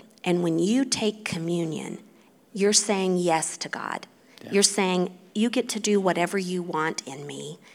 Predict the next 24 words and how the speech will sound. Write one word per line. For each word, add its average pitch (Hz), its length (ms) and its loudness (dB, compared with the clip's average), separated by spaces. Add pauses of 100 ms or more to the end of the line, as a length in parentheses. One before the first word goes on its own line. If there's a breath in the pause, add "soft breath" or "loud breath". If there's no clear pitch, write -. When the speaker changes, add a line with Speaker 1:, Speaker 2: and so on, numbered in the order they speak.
(100)
Speaker 1:
even 226 280 2
the 240 80 6
stuff 208 400 0
I 156 100 -4
don't 170 320 -2
really 196 280 -4
understand." 170 800 -4
<laughs> - 40 -12 (840 loud breath)
And 175 140 0
that - 160 -4
can 190 140 -2
be 202 100 -2
kind 226 240 -4
of 226 80 -4
scary. - 520 -8 (180 loud breath)
Speaker 2:
Yeah. - 100 -8
Speaker 1:
I'm 202 160 6
saying 220 320 0
yes 170 300 0
to - 160 -10
that. - 320 -10 (320 loud breath)
So - 280 4
I 202 80 4
just 262 320 0